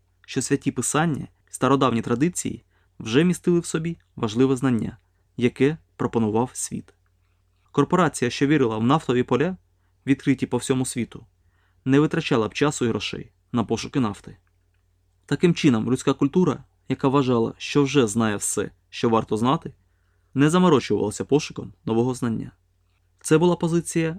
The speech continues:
більшості до модерних людських цивілізацій. Однак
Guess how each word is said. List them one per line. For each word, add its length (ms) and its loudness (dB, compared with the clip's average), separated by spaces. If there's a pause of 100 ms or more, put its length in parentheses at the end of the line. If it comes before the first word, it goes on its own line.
більшості 580 -4
до 180 0
модерних 500 0
людських 380 -8
цивілізацій. 720 -8 (800)
Однак 460 0